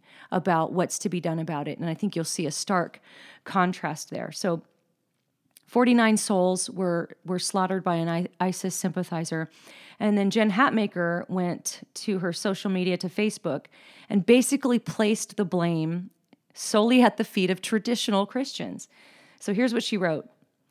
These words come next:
"Anti-L G B T Q sentiment has paved a long runway to hate crimes. When the gay community is denied civil liberties and respect and dignity, when we make gay jokes, when we say, 'That's so gay,'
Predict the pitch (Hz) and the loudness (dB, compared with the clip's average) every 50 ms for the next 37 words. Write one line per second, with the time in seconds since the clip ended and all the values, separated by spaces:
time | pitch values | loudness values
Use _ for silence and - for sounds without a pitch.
0 | _ - - _ _ _ _ - 220 233 247 240 - 294 294 285 254 - - 220 | _ -20 -20 _ _ _ _ 0 2 2 2 0 2 2 2 2 2 2 0 0
1 | 226 233 196 - 233 226 233 180 190 214 208 214 208 - - 220 208 196 - - | 0 -2 -2 0 0 0 0 0 0 0 0 0 -2 -4 -4 -4 -4 -4 -6 -4
2 | - 208 180 170 170 170 175 - - - - 226 202 196 - - 185 170 165 165 | -2 0 0 0 0 -2 -4 -6 -8 -6 -2 -2 -2 0 -2 -2 -4 -2 -4 -4
3 | - 165 185 190 - - - 208 202 180 160 185 175 170 180 175 185 208 220 220 | -6 -6 -6 -6 -6 -6 -2 -2 -2 0 0 -2 -2 0 0 0 2 2 2 0
4 | 180 196 190 180 175 175 170 175 - - 202 165 147 180 170 170 - - 185 160 | 0 0 -2 0 0 -2 -2 -4 -4 -6 -8 -4 -4 -4 -4 -6 -6 -8 -8 -8
5 | 147 143 196 185 - - - _ _ _ _ _ - - - - _ - 185 196 | -6 -8 -8 -10 -12 -12 -16 _ _ _ _ _ -20 -20 -20 -20 _ -2 0 2
6 | 190 196 185 165 - 214 208 233 - - 262 233 220 214 208 226 214 - 175 180 | 2 2 0 2 2 2 0 0 2 2 2 2 2 2 2 0 0 0 -2 -2
7 | - 208 180 175 175 180 190 208 190 - - 233 180 220 226 202 196 185 - 185 | -2 -2 0 0 0 0 0 0 -2 -2 -4 -4 -2 -2 -4 -2 -4 -4 -4 -4
8 | 180 175 185 185 175 - - - _ _ _ - 185 165 165 175 - - - 214 | -4 -4 -4 -6 -6 -8 -14 -18 _ _ _ -10 -6 -6 -4 -6 -6 -4 -2 -2
9 | 196 202 - - 190 190 180 - 202 170 170 185 170 165 165 160 165 170 - _ | -2 -2 -2 -2 -4 -2 -2 -2 -4 -4 -4 -4 -4 -4 -6 -6 -8 -10 -12 _
10 | _ _ _ _ - 196 185 180 180 180 190 202 202 - - 220 196 190 196 - | _ _ _ _ -2 0 2 2 4 4 2 2 2 0 0 0 2 2 0 -2
11 | 185 165 156 165 175 - - - - - - - 190 208 190 185 190 - - 214 | -4 -4 -4 -6 -6 -10 -12 -14 -16 -16 -14 -6 -2 0 0 0 0 -2 -2 -2
12 | 190 180 175 - - - - _ 175 202 190 - - - - 240 214 202 170 208 | -2 -2 -2 -4 -10 -20 -18 _ -2 -2 -2 -2 -2 -4 -2 -2 -2 -2 -2 -2
13 | 196 180 170 156 160 165 175 | -2 -2 -2 -4 -4 -6 -8